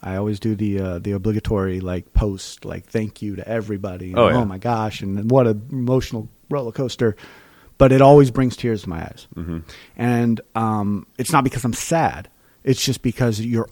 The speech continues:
Speaker 1: overwhelmed with this emotion,
Speaker 2: Mm-hmm.
Speaker 1: with the passion you put into the barbell, with, you know, everybody that's supporting you, with just everything it took to get
Speaker 2: Yeah.
Speaker 1: you there and to get you out on that platform. It, it's, I, it's,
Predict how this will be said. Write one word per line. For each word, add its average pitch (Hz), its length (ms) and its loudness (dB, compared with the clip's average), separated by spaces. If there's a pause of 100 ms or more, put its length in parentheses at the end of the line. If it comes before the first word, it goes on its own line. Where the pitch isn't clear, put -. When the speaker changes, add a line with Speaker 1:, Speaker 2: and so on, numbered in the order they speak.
Speaker 1:
overwhelmed 131 880 0
with 104 140 -6
this 110 200 -4
emotion, 107 560 -6
Speaker 2:
Mm-hmm. 87 260 -6 (460)
Speaker 1:
with 139 220 0
the 110 80 -8
passion 139 500 -2
you 113 80 -2
put 135 240 6
into 117 220 -2
the 104 100 -6
barbell, 90 500 -6
with, 104 220 -6 (340)
you 123 120 0
know, 117 80 -2
everybody 147 420 2
that's 120 180 -6
supporting 98 520 -6
you, 92 120 -8
with 104 240 -6 (320)
just 131 260 -4 (120)
everything 160 640 0
it 104 140 -10
took - 440 -2 (720)
to 113 60 -4
get 107 260 0
Speaker 2:
Yeah. 127 40 -2
Speaker 1:
you 104 40 -4
there 90 220 -6 (600)
and 107 360 -4 (260)
to 110 120 -6
get - 260 -4
you 127 120 -4
out 120 200 -2
on 113 80 -2
that 107 160 -8
platform. 110 360 -4
It, 139 200 -6
it's, - 420 -8 (840)
I, - 200 -8
it's, 170 320 -4